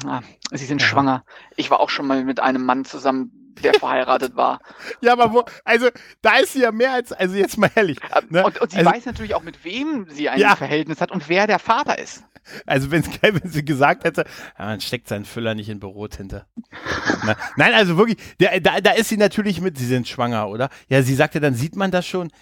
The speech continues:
Speaker 2: „Nee, aber ich fühl's“, ne?
Speaker 1: Ja.
Speaker 2: Und, und, und dein, dein Verhalten und, und pipapo und dann auch gleich, „Ja, oft, ich, ich weiß, wie es ist, in einen Arbeitskollegen verliebt zu sein und der schon verheiratet ist, das ist schwierig.“
Speaker 1: Mhm.
Speaker 2: Und,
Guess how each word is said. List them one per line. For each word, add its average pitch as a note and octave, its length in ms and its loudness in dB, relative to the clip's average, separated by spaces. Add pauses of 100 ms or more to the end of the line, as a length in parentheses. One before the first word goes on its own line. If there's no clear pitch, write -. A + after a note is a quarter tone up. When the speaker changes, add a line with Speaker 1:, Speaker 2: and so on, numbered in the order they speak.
(140)
Speaker 2:
„Nee, A#2+ 240 2
aber G#2 420 2 (240)
ich - 180 -2
fühl's“, - 540 -8 (100)
ne? G#2 180 -8
Speaker 1:
Ja. D#3+ 120 4
Speaker 2:
Und, C#3 100 -4
und, A#2 240 -6 (280)
und A2 100 -6
dein, C3+ 220 4
dein C3 180 6
Verhalten C3 640 2
und, A#2+ 280 -6
und A2+ 160 -10
pipapo A#2+ 680 -2
und A2 140 -10 (320)
dann C#3 160 4
auch C#3 140 2
gleich, D3 360 2 (240)
„Ja, A2+ 220 0
oft, - 220 -6 (400)
ich, - 240 -10
ich C3+ 280 -4
weiß, D3 280 4
wie C#3 60 2
es A#2+ 100 -2
ist, C#3 160 -6
in B2+ 140 0
einen B2 140 -4
Arbeitskollegen A#2+ 760 -2
verliebt A2+ 360 -6
zu - 120 -10
sein A#2 420 -2
und A2+ 280 -8
der A2+ 120 -2
schon B2+ 260 -8
verheiratet B2+ 680 2
ist, B2+ 160 -10
das A#2+ 140 -6
ist A#2+ 160 -12
schwierig.“ C#3+ 460 -2
Speaker 1:
Mhm. B2+ 60 -10
Speaker 2:
Und, B2 160 -10